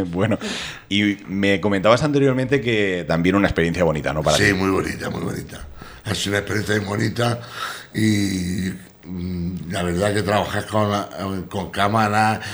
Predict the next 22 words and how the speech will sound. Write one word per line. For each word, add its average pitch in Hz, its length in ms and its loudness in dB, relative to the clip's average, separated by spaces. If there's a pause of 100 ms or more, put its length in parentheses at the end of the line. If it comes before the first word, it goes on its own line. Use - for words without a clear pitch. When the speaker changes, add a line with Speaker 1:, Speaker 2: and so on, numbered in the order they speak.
(240)
Speaker 2:
con 101 200 0
personas 104 420 2
profesionales 110 800 0
ha 95 80 -2
sido 107 240 -2
muy 104 160 -4
bonito. 92 460 -8 (360)
Y 117 280 2
por 101 200 -4
parte 107 300 -2
de 113 40 0
los 110 120 0
compañeros, 104 600 -4
todos 104 300 2
han - 60 -8
sido 98 240 2
todos 101 380 0 (500)
muy 101 180 4
buenos, 107 560 4
todo 104 320 2
buen 98 160 -4
compañerismo 104 1000 -2